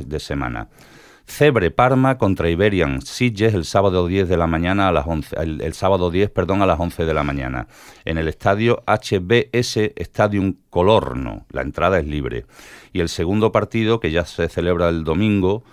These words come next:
el once de febrero a las dos de la tarde, pues se enfrentarán el Benetton Treviso y las Iberian Valencia, también en la entrada es libre,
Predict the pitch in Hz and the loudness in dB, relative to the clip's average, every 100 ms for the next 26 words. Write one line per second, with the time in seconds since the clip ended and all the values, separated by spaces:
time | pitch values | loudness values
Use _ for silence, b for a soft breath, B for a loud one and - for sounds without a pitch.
0 | b b b 80 80 87 90 87 87 - | b b b -2 0 -2 -2 -2 -2 -2
1 | 80 101 90 73 71 87 90 87 92 90 | -2 0 2 0 0 -2 0 0 0 0
2 | 90 95 - 80 - 69 69 73 71 73 | 0 -2 -2 -4 -4 -8 -6 -6 -4 -2
3 | 87 87 78 90 90 90 90 92 92 95 | -2 -2 -2 -2 0 -2 -2 -2 -4 -4
4 | 95 95 90 80 85 85 85 85 80 80 | -2 0 0 0 -2 0 0 0 0 0
5 | 98 110 - 62 58 65 67 76 76 73 | 0 -2 -2 -6 -4 -6 -4 -4 -2 -2
6 | 73 71 76 78 80 80 92 98 104 | -4 -2 -2 0 0 -2 -2 0 -2